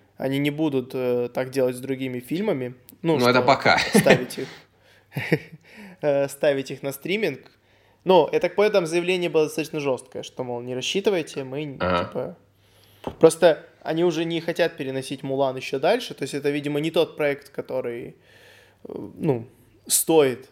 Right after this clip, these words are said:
Speaker 1: так далеко переносить, так же, как и «Новые мутанты», которые выходят тоже в тех же числах.
Speaker 2: Да.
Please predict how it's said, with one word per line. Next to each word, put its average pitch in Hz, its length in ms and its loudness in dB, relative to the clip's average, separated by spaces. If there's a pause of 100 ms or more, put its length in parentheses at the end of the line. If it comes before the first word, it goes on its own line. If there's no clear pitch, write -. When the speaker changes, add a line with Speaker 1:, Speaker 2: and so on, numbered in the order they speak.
(100)
Speaker 1:
так 131 180 -4
далеко 131 300 -4
переносить, 135 520 -6
так 156 160 2
же, 151 120 -6
как - 80 -8
и 160 40 -4
«Новые 143 240 0
мутанты», 143 420 -2
которые 131 300 -6
выходят 131 440 -6
тоже 123 200 -6
в - 60 -20
тех 127 200 -6
же - 80 -16
числах. 143 380 -4
Speaker 2:
Да. 95 280 -2